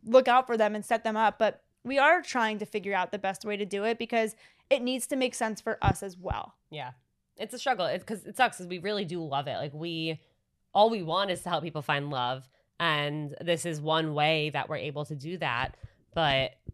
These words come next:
Speaker 2: it is tough. It is, it takes a lot.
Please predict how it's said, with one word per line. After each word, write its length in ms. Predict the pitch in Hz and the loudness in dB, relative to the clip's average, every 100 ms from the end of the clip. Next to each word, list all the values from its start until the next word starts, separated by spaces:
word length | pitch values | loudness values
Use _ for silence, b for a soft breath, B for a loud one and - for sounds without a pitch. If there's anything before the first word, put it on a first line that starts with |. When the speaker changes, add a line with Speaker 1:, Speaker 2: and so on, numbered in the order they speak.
| - | -4
Speaker 2:
it 100 | 175 | 2
is 200 | 190 202 | 2 2
tough. 380 | - 131 151 - - | 0 0 0 -4 -6
It 120 | 160 | -2
is, 500 | 151 151 143 - - _ _ _ _ | 0 -2 -4 -8 -14 _ _ _ _
it 140 | 180 - | -8 -2
takes 220 | 180 - | -2 0
a 60 | |
lot. 460 | 175 127 123 147 196 | -2 0 2 2 0